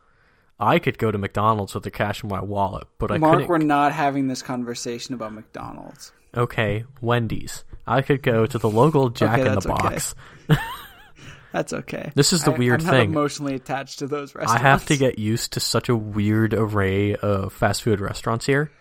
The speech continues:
Speaker 1: It's all different.
Speaker 2: I bet.
Speaker 1: Like, there's one D Q Orange Julius. It's the only D Q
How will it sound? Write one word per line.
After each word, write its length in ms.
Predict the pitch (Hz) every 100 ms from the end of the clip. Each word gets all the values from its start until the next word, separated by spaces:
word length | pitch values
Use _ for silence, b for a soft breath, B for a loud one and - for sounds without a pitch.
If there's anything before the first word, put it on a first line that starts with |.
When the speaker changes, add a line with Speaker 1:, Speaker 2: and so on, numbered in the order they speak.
| b
Speaker 1:
It's 140 | 113 -
all 160 | 101
different. 480 | - 107 190 175 139
Speaker 2:
I 40 | b b b
bet. 880 | 160 185 208 196 156 120 - - - _ _ _
Speaker 1:
Like, 420 | 113 101 98 - - _ _ 117
there's 300 | 120 117 110
one 640 | 107 110 127 160 170 151 120
D 220 | - 127
Q 260 | 131 143 131
Orange 360 | - 113 110 -
Julius. 600 | 104 101 - 73 - -
It's 160 | - -
the 160 | 127 -
only 340 | 113 127 139 120 _ _
D 160 | 127 120
Q 500 | - - 110 107